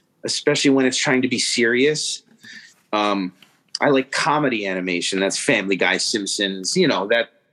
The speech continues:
uh, South Park, that stuff. Animation works fine in comedy, but s-,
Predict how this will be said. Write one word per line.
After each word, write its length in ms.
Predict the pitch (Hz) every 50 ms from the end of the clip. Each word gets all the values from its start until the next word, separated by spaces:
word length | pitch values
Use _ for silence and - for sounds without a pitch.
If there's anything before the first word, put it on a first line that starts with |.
| _ -
uh, 40 | - - - - - - _ _ _ _ _ _ _ -
South 400 | - - - - 127 98 - - _
Park, 340 | - 117 110 107 104 101 -
that 180 | 123 113 113 -
stuff. 360 | - - 120 107 104 - - - -
Animation 540 | 156 160 160 156 156 156 139 - 139 123 120
works 520 | 120 135 127 117 - - - - - - - - _ _ _ _
fine 480 | - - - 175 180 175 165 156 147 131
in 140 | 117 110
comedy, 460 | - - 135 131 131 117 104 90 92 92
but 240 | 92 107 101 -
s-, 360 | - - - - - - -